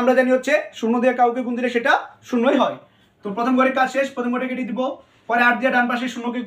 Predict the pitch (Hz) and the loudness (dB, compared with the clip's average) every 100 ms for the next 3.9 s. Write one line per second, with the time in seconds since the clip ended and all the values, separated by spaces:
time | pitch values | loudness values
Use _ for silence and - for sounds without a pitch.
0 | 196 185 233 208 175 - _ _ _ 202 | -8 -6 -4 -2 -2 -4 _ _ _ -4
1 | 220 254 254 254 302 - - 233 240 247 | 0 2 0 -2 -6 -10 -6 -2 0 2
2 | 254 240 262 - - 214 226 233 254 254 | 0 2 2 2 -2 0 2 0 -2 0
3 | 233 226 214 170 - _ _ 226 | 2 2 2 0 -4 _ _ 0